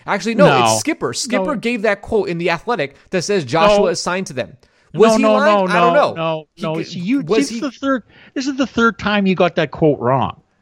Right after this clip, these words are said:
Speaker 2: I
Speaker 1: Uh, you
Speaker 2: pointed
Speaker 1: want me
Speaker 2: this
Speaker 1: to pull
Speaker 2: out
Speaker 1: up the
Speaker 2: to you two
Speaker 1: article?
Speaker 2: times before. Yeah, pull it up. He doesn't say he's signed to him. He says basically that, oh, they have him because they work with Eddie Hearn. Anthony Joshua isn't
Speaker 1: Look,
Speaker 2: signed
Speaker 1: if,
Speaker 2: with
Speaker 1: if,
Speaker 2: so
Speaker 1: if,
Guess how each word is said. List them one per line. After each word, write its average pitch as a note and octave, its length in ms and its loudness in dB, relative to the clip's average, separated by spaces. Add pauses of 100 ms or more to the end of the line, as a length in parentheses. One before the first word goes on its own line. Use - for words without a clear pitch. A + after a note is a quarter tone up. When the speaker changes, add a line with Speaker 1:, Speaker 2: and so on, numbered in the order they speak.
(220)
Speaker 2:
I E3+ 100 0
Speaker 1:
Uh, C3 60 2
you - 60 -4
Speaker 2:
pointed A#3+ 240 2
Speaker 1:
want F3 100 0
me - 40 0
Speaker 2:
this - 60 -2
Speaker 1:
to - 60 6
pull F#3+ 60 8
Speaker 2:
out - 40 6
Speaker 1:
up - 40 0
the - 60 0
Speaker 2:
to - 20 2
you E3 40 6
two F3 200 -2
Speaker 1:
article? E3+ 80 -2
Speaker 2:
times D3+ 280 -2
before. B2 360 0
Yeah, A#2+ 160 0
pull A#3+ 260 2
it A3+ 80 2
up. G#3 240 -2 (240)
He F3 100 -4
doesn't G#3+ 280 -4
say F3 360 0
he's C3+ 240 -8
signed D3+ 440 -2
to G#2+ 180 -4
him. E2 180 -8 (320)
He C#3 140 -4
says D3+ 400 -2
basically D#3 560 0
that, B2+ 280 0
oh, D3+ 240 4
they A#2+ 220 0
have D3+ 400 -2
him G#2 320 -6 (300)
because C#3+ 420 -4
they C3+ 180 -4
work B2+ 420 -2
with F#2+ 260 -6 (320)
Eddie G2 240 -2
Hearn. F2 280 -14 (580)
Anthony F#3+ 360 -2
Joshua B2+ 440 -2
isn't F#2 160 -8
Speaker 1:
Look, G#3+ 100 2
Speaker 2:
signed G#2+ 140 -4
Speaker 1:
if, F3 120 -8
Speaker 2:
with - 80 -14
Speaker 1:
if, E3+ 100 -4
Speaker 2:
so F#2+ 140 -12
Speaker 1:
if, D#3 300 -8